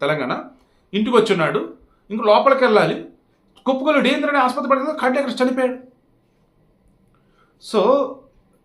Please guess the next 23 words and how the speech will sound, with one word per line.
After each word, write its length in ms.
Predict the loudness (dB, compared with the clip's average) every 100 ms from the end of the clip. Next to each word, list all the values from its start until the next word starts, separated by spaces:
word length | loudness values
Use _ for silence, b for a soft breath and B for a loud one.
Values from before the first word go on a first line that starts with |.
| _ _ _ _ _ _
నేను 320 | 0 2 4
ఈ 180 | 2 0
వీడియో 340 | -2 -2 -2 -4
ఇస్తున్నది 800 | -2 -2 0 -2 -4 -6 -14 -20 -20
భయపెడతానికో 1160 | -6 -2 0 0 0 -2 -4 -2 0 0 -6 -18 b b b b
లేదన్నప్పుడు 960 | -2 4 6 6 2 -2 -2 -2 -2 0
నా 120 | 0
వ్యూస్ 340 | 0 0 -4 -2
కోసం 280 | -2 0 -2
ఇటువంటిది 380 | -2 -2 -2
కాదయ్యా. 400 | 2 2 0 -6 -12 _ _ _ _ _ _ _ _ _ _ _ _ _ _
నేను 260 | 0 2 2
ఈ 600 | 0 0 0 0 -4 0
కా-, 300 | 2 2 2
కార్డియాక్ 520 | 2 4 4 2 2
అరెస్ట్ 240 | 0 -2 0
రిలేటెడ్ 380 | 2 4 2 0
వీడియో 300 | -2 4 4
ఇస్తున్న 200 | 2 -6
ప్రతిసారి 580 | -8 -8 -6 2 4
నేను 120 | 4 0
చెప్పేది 320 | 0 2 0
ఇదే, 300 | -2 -8